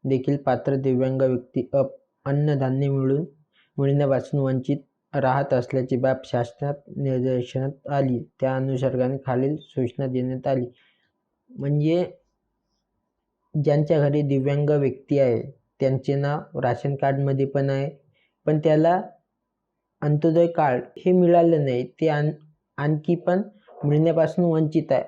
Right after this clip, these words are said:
अशा लोकांसाठी त्यांनी हे जीआर काढलेला आहे. त्यांनी असे सांगितले आहे की त्यांनी पण अंत्योदय कार्ड बनवून घ्यावे. शासन परिपत्रक आहे,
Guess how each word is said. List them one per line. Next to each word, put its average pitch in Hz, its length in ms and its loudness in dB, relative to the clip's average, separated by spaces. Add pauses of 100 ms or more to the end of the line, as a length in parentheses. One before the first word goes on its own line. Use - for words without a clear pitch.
(140)
अशा 165 380 0 (300)
लोकांसाठी 147 1000 -2 (420)
त्यांनी 156 340 4
हे 151 560 -2
जीआर 147 240 2
काढलेला 135 520 2
आहे. 120 120 0
त्यांनी 143 520 0 (240)
असे 127 240 -4
सांगितले 143 480 -2
आहे 143 100 0
की 160 260 0 (120)
त्यांनी 143 300 0
पण 160 300 -2
अंत्योदय 139 380 0
कार्ड 143 340 -2
बनवून 139 300 -2
घ्यावे. 113 280 -2 (680)
शासन 143 400 -2
परिपत्रक 135 640 -2
आहे, 131 140 -2